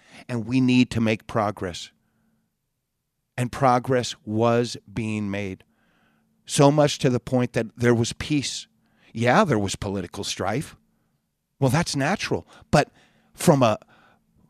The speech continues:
from the idea of all the terrorist attack that were happening,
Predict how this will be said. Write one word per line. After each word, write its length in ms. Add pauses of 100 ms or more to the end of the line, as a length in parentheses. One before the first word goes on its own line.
(540)
from 240
the 160
idea 340
of 100
all 140
the 80
terrorist 480
attack 360
that 180
were 500 (840)
happening, 560